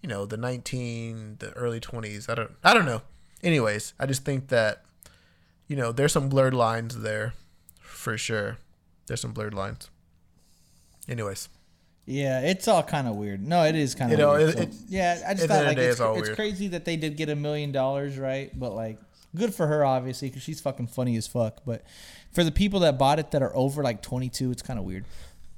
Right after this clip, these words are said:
Speaker 1: Yeah. It's, it's, I, I wouldn't, ugh, I don't know.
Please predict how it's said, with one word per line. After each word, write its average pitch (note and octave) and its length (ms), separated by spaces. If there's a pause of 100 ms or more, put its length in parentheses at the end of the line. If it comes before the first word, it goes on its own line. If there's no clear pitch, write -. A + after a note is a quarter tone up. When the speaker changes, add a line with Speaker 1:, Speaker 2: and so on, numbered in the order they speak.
(180)
Speaker 1:
Yeah. G#2+ 240 (840)
It's, A2+ 320 (180)
it's, A2 320
I, G#2+ 220 (320)
I G2+ 160
wouldn't, G2+ 460 (420)
ugh, G2+ 200 (220)
I A2 80
don't G#2 120
know. G2+ 120